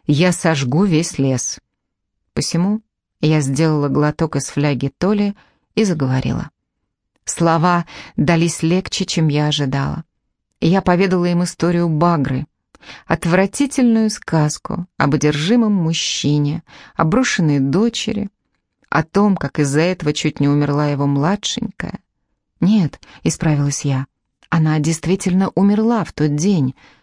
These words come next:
Багра её убила, а Морозов вернул к жизни». «Никто не способен».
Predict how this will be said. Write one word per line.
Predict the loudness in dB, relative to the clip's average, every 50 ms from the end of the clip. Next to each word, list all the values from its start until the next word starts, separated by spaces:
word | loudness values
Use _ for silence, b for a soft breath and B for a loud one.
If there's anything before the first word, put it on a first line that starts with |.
| b b -6
Багра | -2 0 2 2 2 0 0 0 0
её | 0 0 0 0 0
убила, | -2 -2 0 0 0 0 0 -2 -4 -8 _ _ _ _ _ _ _ _
а | -2 0 0
Морозов | 2 2 0 0 -2 -2 -4 -8 -10 -14 _ _ _ _ _ _ _ _ -2
вернул | 0 0 2 2 2 2 2 0 0
к | -2
жизни». | -4 -4 -4 -6 -6 -6 -6 -6 -6 -8 -12 _ _ _ _ _ _ _ _ _ _ _ _ _ _ _ _
«Никто | 0 2 2 0 0 0 0 2 4
не | 4 4
способен». | 2 2 0 -2 -2 0 0 0 2 2 2 0 0